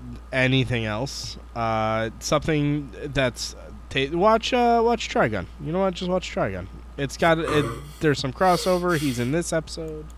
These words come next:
Speaker 1: Or this anime.
Speaker 2: There's the Devil May Cry anime.
Speaker 1: Oh, don't watch the Devil May Cry anime, though.
Speaker 2: <laughs>
Speaker 1: It's really bad. We should watch that on this show one time.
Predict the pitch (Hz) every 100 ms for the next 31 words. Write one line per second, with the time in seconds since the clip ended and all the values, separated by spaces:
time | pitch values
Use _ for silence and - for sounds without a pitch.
0 | - - - - - - - 139 147 151
1 | 143 139 135 127 120 120 113 123 123 -
2 | 117 117 90 90 110 - - - - 156
3 | 160 151 202 175 151 135 117 107 101 -
4 | 131 123 107 110 107 120 131 127 - -
5 | - - - - - - - 440 - 480
6 | 185 175 - - 151 175 165 156 139 131
7 | 170 - 165 156 156 - 147 143 143 139
8 | - 147 147 123 113 113 104